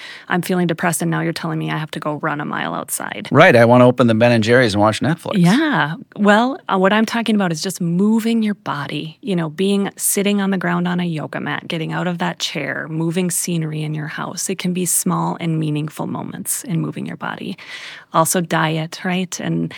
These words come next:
Speaker 1: around the <laughs> holidays, that's, that can be tough. But thinking of things like, w-, one thing a day that can be nourishing to your body, small changes in, in, in that.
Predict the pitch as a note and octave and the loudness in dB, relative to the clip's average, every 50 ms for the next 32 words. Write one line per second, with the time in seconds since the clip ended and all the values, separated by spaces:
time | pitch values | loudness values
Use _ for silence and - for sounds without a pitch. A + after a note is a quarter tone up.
0 | - - - F3+ F3+ E3+ E3+ E3 D#3 F#3 F#3+ F3 D#3 - G3 G3 G#3 A#3 B3+ - | -8 -2 2 4 6 6 6 4 4 4 2 2 2 2 0 0 0 0 -2 -2
1 | F3+ F3 F3 - - - - E3+ E3 E3 - - F3+ E3+ F#3 F3+ - - F#3 F3 | -4 -4 -4 -4 -6 -6 -4 -4 -4 -2 -2 -2 -2 -2 -2 -4 -4 -4 -2 -2
2 | D#3+ - - - - - - - - - - G#3 F#3 - A3+ A3+ G#3+ A#3 A3+ G#3 | -2 -4 -8 -14 -14 -12 -12 -12 -12 -6 -4 -4 -2 0 0 2 2 4 4 4
3 | F#3+ F3+ - - F3 E3 E3+ E3 - E3+ D#3+ - - - - - - - - - | 2 0 -2 -4 -2 -2 -2 -2 -2 -4 -4 -6 -8 -10 -10 -10 -12 -12 -8 -2
4 | F3+ F#3 G3 G3+ G3+ - - G3+ F#3 F3 D#3+ F3 D#3 D3+ D#3 D3+ - - - F3+ | 0 2 2 2 2 2 0 0 0 0 0 -2 -4 -4 -4 -6 -8 -6 -6 -4
5 | E3 E3 D#3+ D#3 D#3 - D#3 D#3 - - - E3 D#3+ D#3 - - F3 E3+ E3 - | -4 -2 -2 -4 -4 -4 -6 -4 -4 -4 -4 -6 -6 -8 -8 -10 -12 -10 -8 -8
6 | - - - - F#3 E3+ - - - F3+ E3+ F3 F3 F3 E3 - - E3+ D#3+ E3+ | -8 -8 -8 -10 -8 -6 -6 -4 -2 -2 -2 0 -2 -2 -2 -4 -6 -8 -8 -8
7 | E3+ - - F3 F3 F3 - - E3 D#3+ - - - - - - D3+ D3+ D3 D#3 | -10 -10 -10 -10 -10 -10 -10 -8 -8 -8 -8 -8 -12 -10 -8 -6 -6 -4 -6 -8
8 | - _ _ - - D3+ D3 - - - - - | -10 _ _ -8 -6 -6 -6 -6 -10 -12 -14 -18